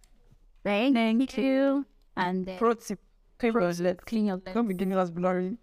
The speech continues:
Speaker 2: blurry pics. Okay. Let's arrange ourselves.
Speaker 1: Good.
Speaker 2: Smile.
Speaker 1: Good.
Speaker 2: Yeah.
Speaker 1: So we'll post this on our page
Speaker 2: And
Speaker 1: for
Speaker 2: you
Speaker 1: you all
Speaker 2: see.
Speaker 1: to see.
Speaker 2: Yeah. So let me
Speaker 1: Mm.
Speaker 2: pick one more.
Speaker 1: Yeah, the last one.
Speaker 2: The last one. Okay. So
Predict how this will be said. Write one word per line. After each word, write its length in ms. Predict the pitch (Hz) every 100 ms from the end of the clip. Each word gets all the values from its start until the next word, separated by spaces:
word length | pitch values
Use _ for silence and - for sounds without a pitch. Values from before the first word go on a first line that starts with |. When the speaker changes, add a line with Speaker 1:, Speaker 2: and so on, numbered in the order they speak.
| _ _ _ 175
Speaker 2:
blurry 580 | 220 185 202 185 185 - _ -
pics. 320 | - - - - _ _ _ _ _ _ _ -
Okay. 300 | 226 - - - _ _ _ -
Let's 160 | 202 -
arrange 300 | 147 160 156
ourselves. 420 | - - - 190 - _ _ 214
Speaker 1:
Good. 160 | 214 262
Speaker 2:
Smile. 840 | 226 226 247 240 220 214 208 233 320 _ - - _ _ _ 202
Speaker 1:
Good. 300 | 185 190 190 - - -
Speaker 2:
Yeah. 260 | 160 139 -
Speaker 1:
So 360 | - 202 202 190
we'll 160 | 208 202
post 260 | 262 262
this 160 | 233 -
on 120 | 190
our 120 | 180
page 640 | - - 294 262 247 247 170
Speaker 2:
And 120 | 170
Speaker 1:
for 20 |
Speaker 2:
you 80 | 180
Speaker 1:
you 140 | 220 233
all 100 | 185
Speaker 2:
see. 100 | 160
Speaker 1:
to 80 | -
see. 500 | - 392 359 339 - -
Speaker 2:
Yeah. 280 | 160 143
So 200 | 139 -
let 120 | 180 202
me 60 |
Speaker 1:
Mm. 60 | 247
Speaker 2:
pick 140 | 165
one 160 | 170 160
more. 180 | 147 214 -
Speaker 1:
Yeah, 220 | 240 208 202
the 140 | 202
last 520 | 196 208 208 - -
one. 180 | 208 190
Speaker 2:
The 100 | 180
last 300 | 180 196 -
one. 300 | 180 180 196 - 190
Okay. 360 | 190 220 160
So 640 | 196 - - 202 180 185